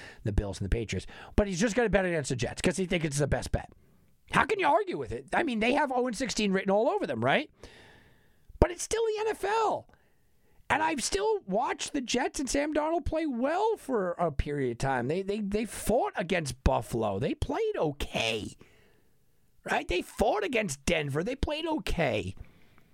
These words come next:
Jets are a team this week. You know, you look at it and you go, "They're all banged up. Things are bad, but they've had ten days to prepare. They're catching a touchdown against a West Coast team going east." I'm not telling you this is a buy on Jet spot.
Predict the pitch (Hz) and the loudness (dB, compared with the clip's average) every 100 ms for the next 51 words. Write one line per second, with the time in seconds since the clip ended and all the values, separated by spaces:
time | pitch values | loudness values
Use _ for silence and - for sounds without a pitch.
0 | - - _ - - - 220 - 294 285 | -20 -20 _ -20 -4 -2 0 0 0 0
1 | - 285 294 247 165 156 156 143 - - | -2 0 0 0 0 0 0 -2 -8 -20
2 | - - _ _ _ - - 202 196 185 | -20 -20 _ _ _ -16 -2 0 0 0
3 | 240 - 208 190 165 175 165 170 180 214 | 0 0 -2 -2 0 0 2 2 4 2
4 | 247 - 220 220 175 175 185 - _ 170 | 2 0 0 0 2 2 2 -2 _ 2
5 | 220 220 226 143 170 180 180 170 175 165 | 2 2 2 2 2 4 2 0 -4 -2
6 | 160 143 - 180 233 233 240 240 220 220 | 0 -2 0 0 0 0 0 0 -2 -2
7 | 240 - - 190 202 190 - - 156 233 | 0 0 0 0 0 -2 -2 -2 0 -2
8 | 247 - 208 - - 208 202 127 110 107 | -2 -2 -4 -2 -2 0 0 -2 -2 -2
9 | 151 - 247 247 202 208 214 - - - | -2 -2 -2 -2 -2 0 0 -4 -8 -4
10 | 120 131 202 262 262 180 196 - - - | 0 2 2 0 0 0 0 -2 -6 -12
11 | - - - 247 381 381 339 277 294 262 | -12 2 4 4 2 0 2 2 2 2
12 | 214 170 160 143 175 196 208 180 165 127 | 0 0 -2 2 2 4 2 4 2 0
13 | 196 233 - 135 117 | -2 -2 -2 0 -2